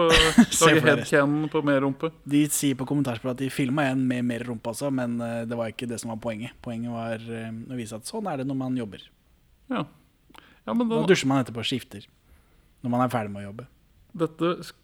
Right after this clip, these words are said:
Speaker 2: kunne vært en katastrofalt dårlig skrekkfilmoppfølger, men den er ganske nøktern og etablerer mennesker som personer med tanker og følelser i større grad enn nittiåtte prosent av alle norske filmer,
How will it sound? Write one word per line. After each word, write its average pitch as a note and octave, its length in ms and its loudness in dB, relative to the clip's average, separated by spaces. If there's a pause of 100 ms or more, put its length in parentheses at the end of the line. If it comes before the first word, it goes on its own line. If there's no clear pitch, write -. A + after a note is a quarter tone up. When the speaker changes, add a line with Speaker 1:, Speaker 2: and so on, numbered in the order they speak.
(160)
Speaker 2:
kunne D3+ 500 0
vært C#3 320 0
en D3+ 220 -2 (100)
katastrofalt D3+ 1000 -4 (180)
dårlig C#3 380 0
skrekkfilmoppfølger, D#3 1120 -4 (100)
men G#3 160 -2
den G#3 240 -4
er C#3+ 300 0 (180)
ganske E3+ 480 -4
nøktern G3 640 -6 (100)
og E3 300 -2 (520)
etablerer D#3 760 -2 (100)
mennesker D#3+ 880 -4
som D3 300 -2 (680)
personer C#3+ 560 0
med C#3+ 300 0
tanker D#3 420 -2
og D3 80 -2
følelser D#3+ 460 0
i - 20 -4
større D3+ 400 0
grad D3+ 320 2
enn D#3 220 0 (180)
nittiåtte D#3 560 -6
prosent D3 400 -2
av D3+ 60 2
alle C#3 180 -2
norske D3 240 -6
filmer, D3 240 -4